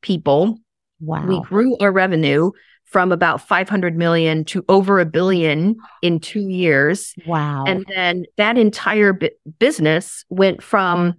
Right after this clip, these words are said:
Speaker 1: you know, let's call it twenty or thirty people to a team of six hundred. And
Speaker 2: Wow.
Speaker 1: we tripled the value of the business. Um, it was eventually sold to Nestle, <laughs>
Speaker 2: Mm-hmm.
Speaker 1: um,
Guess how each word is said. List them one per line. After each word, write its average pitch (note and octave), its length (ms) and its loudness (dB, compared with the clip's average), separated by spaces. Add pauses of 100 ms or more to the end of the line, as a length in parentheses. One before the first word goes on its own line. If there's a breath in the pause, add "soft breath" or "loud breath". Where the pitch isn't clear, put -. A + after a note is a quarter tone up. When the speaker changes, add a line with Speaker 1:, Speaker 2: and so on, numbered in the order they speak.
(120)
Speaker 1:
you G3 120 2
know, E3 160 6
let's F#3 300 -2
call G3+ 220 0
it E3+ 260 0
twenty G#3+ 440 2
or F3 120 2
thirty F#3 400 0
people D#3 680 0 (320 soft breath)
to F3 500 4
a E3 80 2
team F#3+ 320 2
of E3 140 0
six - 380 -8
hundred. E3+ 760 0 (440 soft breath)
And E3+ 420 0 (140)
Speaker 2:
Wow. F3 160 -8
Speaker 1:
we F3+ 540 0 (800)
tripled A3 460 2
the F#3+ 80 2
value F3 480 2
of D#3+ 260 0
the E3 80 -4
business. D#3+ 800 -2
Um, E3+ 480 0
it G3+ 120 2
was A#3+ 300 2
eventually A#3 460 0
sold G#3 340 0
to A3 80 0
Nestle, A#3 560 0
<laughs> - 60 -20
Speaker 2:
Mm-hmm. - 580 -14
Speaker 1:
um, F#3 480 0